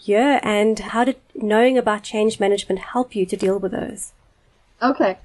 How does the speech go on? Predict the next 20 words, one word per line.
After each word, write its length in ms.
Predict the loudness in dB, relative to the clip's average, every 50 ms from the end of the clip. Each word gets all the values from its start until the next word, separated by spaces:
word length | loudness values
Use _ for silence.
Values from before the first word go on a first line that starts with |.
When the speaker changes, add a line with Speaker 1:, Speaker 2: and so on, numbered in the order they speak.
| -20 _
Speaker 2:
So 200 | -2 0 0 2
my 320 | 2 0 0 0 0 0 0
biggest 340 | 0 0 0 -2 -2 -4 -4
one 400 | -8 -6 -4 -4 -4 -4 -2 0
was 300 | 0 0 2 0 0 0
about 280 | 0 2 2 2 2 2
a 40 |
decade 400 | 2 0 0 -2 -2 -4 -6 -6
ago, 360 | -6 -6 -4 -4 -4 -4 -4 -2
and 160 | -2 0 0 2
it 20 |
was 200 | 2 0 0 0
when 240 | 0 0 0 0 2
both 260 | 2 2 0 0 0
my 120 | -2 -2
parents 460 | -2 0 0 0 2 2 2 2 0 -2
started, 400 | 0 2 2 2 2 0 -2 -2
um, 280 | -2 -2 -2 0 -4 -6 -8 _ _ _ _ _ -20 _ _ _ _ _ _
becoming 440 | -2 -2 0 0 0 2 2 2 2
ill. 340 | 2 0 0 0 -4 -8